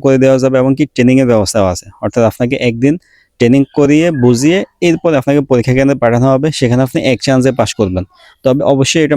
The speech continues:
মাথায় রাখতে হবে, কন্ট্রাক্ট করেন যাই করেন, পরীক্ষা আপনাকে দিতেই হবে। যেহেতু এটা বিদেশি একটা সংস্থা, তারা কিন্তু অনলাইনের মাধ্যমে জিনিসটা যাচাই বাছাই করে, ক্যামেরাতে দেখে। আর কম্পিউটার যে টেস্টটা, এটা কিন্তু অটোমেটিক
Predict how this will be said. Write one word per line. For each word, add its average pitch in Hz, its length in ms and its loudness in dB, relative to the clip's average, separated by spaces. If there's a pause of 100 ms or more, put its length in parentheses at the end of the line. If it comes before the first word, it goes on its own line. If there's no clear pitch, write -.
মাথায় 135 180 0
রাখতে 139 180 -2
হবে, 147 180 0
কন্ট্রাক্ট 127 320 0
করেন 160 220 2
যাই 127 160 2
করেন, 147 140 2 (100)
পরীক্ষা 123 280 0
আপনাকে 131 280 0
দিতেই 117 340 0
হবে। 95 240 -2
যেহেতু 117 300 0
এটা 127 140 0 (480)
বিদেশি 127 500 0
একটা 127 140 -2 (140)
সংস্থা, 107 380 0 (420)
তারা 107 180 2
কিন্তু 135 300 0 (680)
অনলাইনের 139 460 2
মাধ্যমে 139 380 2 (120)
জিনিসটা 123 400 0
যাচাই 117 280 0
বাছাই 117 260 0
করে, 123 140 2 (100)
ক্যামেরাতে 113 460 0
দেখে। 110 260 -2
আর 110 60 2 (120)
কম্পিউটার 131 420 2
যে 135 140 2
টেস্টটা, 110 300 -2 (220)
এটা 117 140 -2
কিন্তু 139 180 2 (100)
অটোমেটিক 117 360 0